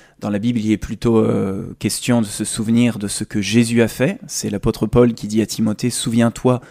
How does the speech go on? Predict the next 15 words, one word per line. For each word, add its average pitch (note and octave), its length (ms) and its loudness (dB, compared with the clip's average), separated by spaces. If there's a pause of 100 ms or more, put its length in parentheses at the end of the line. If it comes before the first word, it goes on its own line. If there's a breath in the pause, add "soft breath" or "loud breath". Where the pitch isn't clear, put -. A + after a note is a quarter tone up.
(320 loud breath)
de G#2 120 -2
Jésus-Christ, B2 840 0 (200 soft breath)
qui - 140 -2
a A2 80 0
donné A#2 240 4
sa A2+ 160 0
vie G#2+ 300 -4 (140)
et C3 120 6
qui - 180 0
est G2+ 80 4
ressuscité A#2+ 640 0
d'entre A2 300 -2
les A2 80 -4
morts. » D3 320 -2 (480 soft breath)
Mais B2+ 360 4